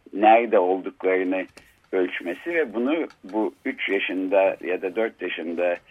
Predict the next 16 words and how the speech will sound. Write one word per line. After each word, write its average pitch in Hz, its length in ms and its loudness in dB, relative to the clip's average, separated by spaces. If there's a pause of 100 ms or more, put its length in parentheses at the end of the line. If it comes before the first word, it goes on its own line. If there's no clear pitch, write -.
(480)
e, 67 840 -8
geçtikleri 98 800 -4
sınavın 110 360 0
sonucuna 117 680 4
bağlamasıydı. 90 800 2
Bu 180 100 -4
da 123 140 4
boylamsal 98 640 4
bir 87 40 -10
çalışmaydı. 76 640 -8
Bu 170 60 -8
tür 165 180 -8
çalışmalar 131 600 -2
zorunlu 123 440 2
olarak 107 420 2
boylamsal 78 540 -6